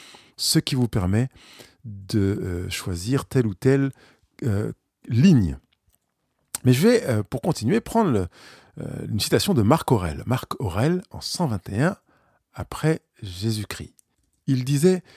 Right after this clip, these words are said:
Si vous êtes affligé par quelque chose d'externe,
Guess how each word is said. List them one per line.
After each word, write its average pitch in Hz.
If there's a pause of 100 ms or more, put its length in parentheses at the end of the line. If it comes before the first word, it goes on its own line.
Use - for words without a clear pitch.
(140)
Si -
vous 156
êtes 107
affligé 170
par -
quelque 135
chose 104
d'externe, 92